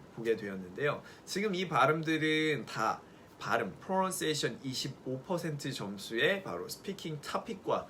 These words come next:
연관이 돼 있는 단어들이에요. 그래서 여러분들이 이 단어들은 무조건 아이엘츠를 공부하는 도중 혹은 시작 전, 그리고 고득점을 원하는 학생들은 발음 하나하나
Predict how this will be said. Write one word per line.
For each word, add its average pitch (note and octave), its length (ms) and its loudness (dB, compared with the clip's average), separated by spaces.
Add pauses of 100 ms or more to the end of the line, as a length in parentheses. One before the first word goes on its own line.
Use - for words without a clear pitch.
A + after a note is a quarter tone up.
(280)
연관이 A2+ 520 0
돼 G#2+ 140 -8
있는 C3+ 420 -4 (240)
단어들이에요. F#2+ 840 -4
그래서 G#2 380 -8
여러분들이 C3 640 0 (260)
이 D3 100 -4
단어들은 E3+ 720 2
무조건 C3+ 420 -2
아이엘츠를 A#2+ 540 -2
공부하는 A#2 520 -4
도중 A#2 560 -4 (180)
혹은 C3+ 220 -4
시작 D3 480 -8
전, G2+ 240 -4 (260)
그리고 D3 540 0 (340)
고득점을 G#3+ 680 0
원하는 A#2 440 2
학생들은 A2+ 540 -6
발음 G#2 300 -8
하나하나 G3 580 -2